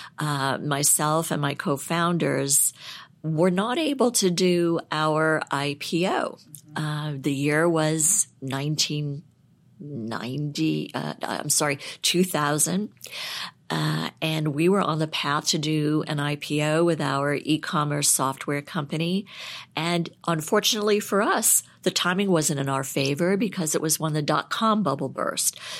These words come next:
So while many of my competitors had already gone public and had a pretty big war chest to fund their continued growth and sales and marketing, we still needed funding.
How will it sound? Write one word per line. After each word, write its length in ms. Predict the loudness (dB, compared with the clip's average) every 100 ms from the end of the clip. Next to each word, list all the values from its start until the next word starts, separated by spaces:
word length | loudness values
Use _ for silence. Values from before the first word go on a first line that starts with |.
| -2
So 200 | 0 2
while 220 | 2 2
many 320 | 2 4 4
of 140 | 4
my 180 | 2 0
competitors 960 | -2 -4 -4 0 2 4 4 2 2 2
had 240 | 0 -2
already 480 | 0 2 4 6 4
gone 320 | 2 -2 -4
public 540 | -4 -6 -2 -2 -2 -8 -14 -10 -6
and 100 | -4
had 200 | 0 0
a 60 |
pretty 300 | -2 0 2
big 240 | 2 0 0
war 220 | 2 2
chest 640 | 2 2 2 2 2 0 -6 -10 -4
to 100 | -4
fund 340 | 0 2 2
their 320 | 2 4 2
continued 640 | 0 -2 -2 0 2 2 2
growth 440 | 2 4 4 2
and 120 | 0 0
sales 360 | 2 2 0
and 100 | 0
marketing, 580 | 0 0 0 -2 -2 -4 -10 0
we 100 | 2
still 260 | 2 0 0
needed 300 | 0 -2 -2
funding. 420 | -8 -8 -12